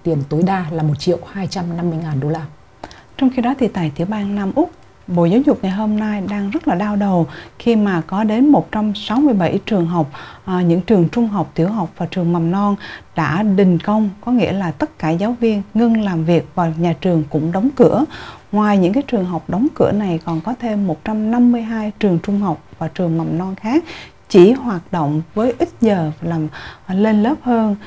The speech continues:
Speaker 2: trong khi sáu trăm lẻ tám trường học còn lại thì vẫn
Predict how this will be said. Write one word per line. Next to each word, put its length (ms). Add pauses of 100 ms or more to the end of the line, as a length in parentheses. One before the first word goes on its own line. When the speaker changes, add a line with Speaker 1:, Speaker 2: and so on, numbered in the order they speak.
(220)
Speaker 2:
trong 180
khi 260
sáu 360 (100)
trăm 280
lẻ 300
tám 300
trường 240
học 240
còn 220
lại 300
thì 100
vẫn 200